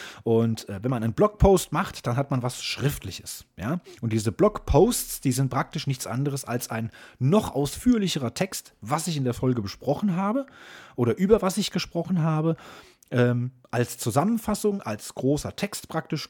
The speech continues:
könnt ihr also die Folge auch lesen <laughs> in Zukunft, anstatt sie nur zu hören. Und, ähm,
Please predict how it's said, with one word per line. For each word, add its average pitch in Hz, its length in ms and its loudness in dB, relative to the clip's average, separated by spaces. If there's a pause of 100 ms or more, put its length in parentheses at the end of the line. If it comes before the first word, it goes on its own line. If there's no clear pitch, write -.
könnt 135 180 0
ihr 117 80 -2
also 110 160 -6
die 107 80 -6
Folge 123 320 -2
auch - 140 -12
lesen 156 420 2
<laughs> - 60 -4
in 196 100 0
Zukunft, 214 480 -2
anstatt 151 320 -2
sie 156 120 -2
nur 147 180 2
zu 139 180 0
hören. 143 320 2 (460)
Und, 127 500 4
ähm, 120 540 0